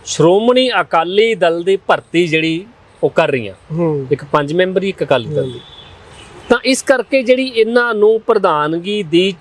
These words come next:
Speaker 1: ਚੋਣ ਕਰਨ ਤੋਂ ਵੀ
Speaker 2: ਓਕੇ।
Speaker 1: ਰੋਕਿਆ ਜਾਵੇ। ਇਹ ਇਲੈਕਸ਼ਨ ਕਮਿਸ਼ਨ ਰੋਕ ਸਕਦਾ,
Speaker 2: ਓਕੇ।
Speaker 1: ਨਾ ਸ੍ਰੀ ਅਕਾਲ ਤਖਤ ਸਾਹਿਬ ਰੋਕ ਸਕਦਾ, ਨਾ ਉਹਨੂੰ ਕੋਈ ਹੋਰ ਰੋਕ ਸਕਦਾ। ਜੇਕਰ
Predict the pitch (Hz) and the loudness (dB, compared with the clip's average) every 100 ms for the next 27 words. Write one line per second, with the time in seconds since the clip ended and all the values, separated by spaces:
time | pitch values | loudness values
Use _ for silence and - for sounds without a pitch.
0 | - 208 208 226 226 214 180 156 170 147 | 2 4 6 2 2 -2 -2 -4 -6 -4
1 | 135 170 285 - _ - 170 156 160 147 | -2 -2 -2 -6 _ -10 -8 0 2 2
2 | 127 202 202 202 233 233 233 196 151 175 | 2 0 0 -2 -4 -4 -4 -2 0 0
3 | - 254 233 208 156 165 131 - 110 98 | 2 0 0 -2 0 0 -2 -4 -12 -12
4 | 98 - 156 - 139 123 113 - - 117 | -14 -14 -14 -10 -10 -10 -14 -16 -4 0
5 | 143 180 196 202 190 175 196 - 214 202 | 2 2 2 2 0 0 -2 -2 0 0
6 | 175 - 185 202 - - - - - - | -2 -4 -2 -2 -4 -10 -20 -20 -20 -20
7 | - - 123 120 131 175 208 220 220 185 | -20 -8 -4 2 2 2 0 0 2 2
8 | 151 160 180 - 170 156 196 165 123 170 | 0 0 -2 0 -2 0 -2 -4 0 0
9 | 226 277 233 | 2 0 0